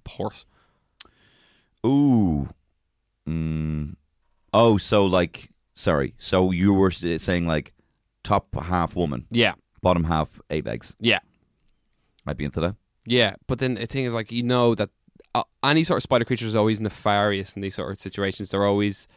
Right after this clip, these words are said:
Speaker 1: uh, like,
Speaker 2: Yeah.
Speaker 1: yeah. There's n-, there's never been a good Spider Woman.
Speaker 2: I fancied your one, um, the, the fucking assassin in Saga with the spider
Speaker 1: Oh
Speaker 2: body.
Speaker 1: yeah, I was just about to say that she is, she's really hot.
Speaker 2: She's hot.
Speaker 1: Actually,
Speaker 2: She's
Speaker 1: yeah.
Speaker 2: got no arms.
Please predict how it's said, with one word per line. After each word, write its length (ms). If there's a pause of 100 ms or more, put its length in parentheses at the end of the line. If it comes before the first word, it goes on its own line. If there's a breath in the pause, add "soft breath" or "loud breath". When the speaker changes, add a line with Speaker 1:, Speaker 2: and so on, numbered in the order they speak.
(540 soft breath)
Speaker 1:
uh, 540 (180)
like, 160
Speaker 2:
Yeah. 140 (240)
Speaker 1:
yeah. 160 (220)
There's 140
n-, 200
there's 140
never 180
been 140
a 40
good 320
Spider 320
Woman. 240 (160)
Speaker 2:
I 300
fancied 460
your 100
one, 420 (120)
um, 580
the, 480 (160)
the 480
fucking 400
assassin 480
in 100
Saga 480 (480)
with 120
the 60
spider 300
Speaker 1:
Oh 200
Speaker 2:
body. 100
Speaker 1:
yeah, 240
I 40
was 120
just 140
about 100
to 80
say 100
that 140
she 220
is, 180
she's 240
really 140
hot. 160
Speaker 2:
She's 100
hot. 80
Speaker 1:
Actually, 80
Speaker 2:
She's 100
Speaker 1:
yeah. 60
Speaker 2:
got 100
no 100
arms. 340